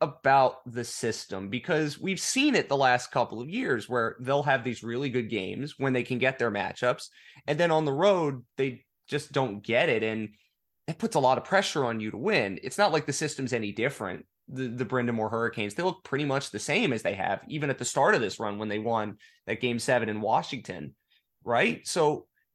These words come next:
is it the system, or is it just players rising to the moment and getting, you know, the, the Islanders being a team that doesn't score, so you can play close to the vest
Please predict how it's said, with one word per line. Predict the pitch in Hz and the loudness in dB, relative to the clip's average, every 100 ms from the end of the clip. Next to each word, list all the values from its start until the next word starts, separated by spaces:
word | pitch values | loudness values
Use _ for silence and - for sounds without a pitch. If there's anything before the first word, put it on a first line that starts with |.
| _ - | _ -4
is | 196 240 | -2 -2
it | 240 | -2
the | |
system, | 220 226 208 202 180 | 0 -2 0 0 0
or | 175 | 0
is | 156 | 0
it | - | -2
just | 151 139 - _ - | 0 -2 -2 _ -18
players | - 170 180 165 127 | 0 4 4 0 -2
rising | 123 131 139 131 135 120 | 2 4 4 0 -6 -6
to | 135 | -6
the | 120 | -4
moment | 117 120 120 113 - | 2 2 2 -2 -4
and | 127 113 - | -4 -4 -2
getting, | 135 135 139 127 120 - _ _ - | 2 2 2 0 -4 -10 _ _ -6
you | 160 | 0
know, | 139 | 0
the, | 120 135 117 127 | 0 -2 -2 -4
the | 135 135 | 2 4
Islanders | 135 135 127 123 117 | 4 2 0 0 -2
being | 131 127 120 | -2 0 0
a | 117 | -4
team | 123 113 | -4 -4
that | 107 | -2
doesn't | 113 104 98 | -2 -2 -6
score, | - - 120 117 | -8 -2 -2 -2
so | - | -4
you | 117 | -6
can | - 107 | -6 -8
play | - 127 | -2 -2
close | 123 123 113 - | 0 -2 -2 -4
to | |
the | 110 | -2
vest | 113 110 - - | 2 2 0 -10